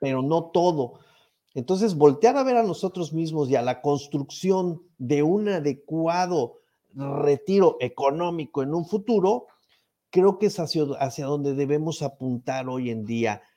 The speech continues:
Que el tema pensionario es importante, pero debemos de,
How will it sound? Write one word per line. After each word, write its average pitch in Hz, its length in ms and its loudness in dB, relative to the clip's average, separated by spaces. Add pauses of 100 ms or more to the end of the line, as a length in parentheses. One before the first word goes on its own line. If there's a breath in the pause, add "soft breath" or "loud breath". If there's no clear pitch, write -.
(160 soft breath)
Que 147 80 2
el 139 100 2
tema 220 280 4
pensionario 160 520 0
es 170 120 -4
importante, 143 840 -2 (560)
pero 135 320 2
debemos 160 560 2
de, 127 680 0